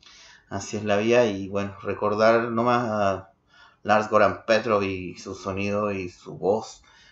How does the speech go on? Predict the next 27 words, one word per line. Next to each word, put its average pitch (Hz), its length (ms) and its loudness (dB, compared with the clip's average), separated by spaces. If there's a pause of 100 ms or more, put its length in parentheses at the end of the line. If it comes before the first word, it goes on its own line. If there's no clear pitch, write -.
(120)
brutal. 101 500 -2 (200)
Así 107 340 -14
que 90 400 -6 (840)
este 101 280 -8
era 98 100 2
el 92 100 -2
video 104 560 0 (340)
para 95 460 -6 (480)
quien 104 160 -6
no 101 120 -2
quería 98 260 4
hacer, 135 500 2
nunca 110 460 0
quiere 92 160 0
hacer 92 180 -6
estos 90 260 -8
videos 95 480 -8
de 107 220 -14
muertes, 92 500 -10
pero 87 260 -12
bueno, 98 220 -8
lamentablemente 104 600 -2
ha - 20 2
golpeado 85 480 -4
fuerte - 400 -8
este - 240 -10
año 117 400 -4